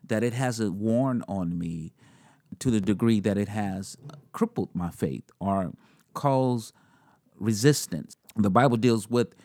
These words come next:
you know, the shield of faith to stop all the fiery darts of the devil. And one of the, one of the dynamics or strategies of the shield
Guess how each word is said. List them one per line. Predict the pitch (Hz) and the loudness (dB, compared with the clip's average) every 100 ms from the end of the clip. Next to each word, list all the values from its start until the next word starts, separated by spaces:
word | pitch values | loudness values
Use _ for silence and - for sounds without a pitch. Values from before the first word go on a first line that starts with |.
| _ | _
you | 123 | 0
know, | 135 | 2
the | 107 104 | 2 -2
shield | - 156 156 | -2 0 2
of | 131 | 0
faith | - 156 127 - _ _ _ | 0 2 2 0 _ _ _
to | - | -10
stop | - - - 143 117 - - - _ - | -8 -6 0 0 0 -6 -20 -20 _ 2
all | 123 131 131 | 4 4 2
the | 120 113 | -2 -2
fiery | - 123 117 107 | 2 4 4 2
darts | 113 113 - - | 0 -2 -4 -8
of | 98 | -8
the | 92 | -4
devil. | 110 101 90 82 - _ _ _ _ - | -2 -2 -2 -8 -12 _ _ _ _ -8
And | 101 101 | -2 2
one | 127 | 2
of | 120 | 2
the, | 101 - 85 | -2 -6 -8
one | 101 123 | 0 2
of | 120 | 2
the | 107 | 0
dynamics | 92 101 104 131 123 110 - - | 0 0 0 2 0 -4 -12 -12
or | 98 95 | -12 -10
strategies | - 135 170 139 110 98 92 - | -4 -2 -2 -2 -2 -2 -4 -8
of | 101 | -6
the | 95 | -6
shield | - - 190 117 90 85 | -8 -4 -2 0 -2 -8